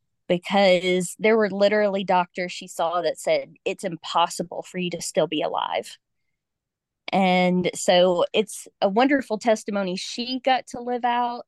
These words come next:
and that we get to continue to live out by telling her story.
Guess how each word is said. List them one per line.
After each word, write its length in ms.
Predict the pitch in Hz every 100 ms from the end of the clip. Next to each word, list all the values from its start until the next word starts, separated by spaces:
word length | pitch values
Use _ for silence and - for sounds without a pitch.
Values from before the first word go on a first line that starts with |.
| -
and 200 | 190 190
that 140 | -
we 220 | 190 214
get 220 | 202 190 -
to 380 | 180 175 180 196 _ _ _ _
continue 520 | - 185 - 220 202
to 100 | 185
live 240 | 175 175 170
out 320 | 170 160 -
by 120 | 175 170
telling 380 | - 170 160 -
her 80 | 180
story. 560 | - - - - 233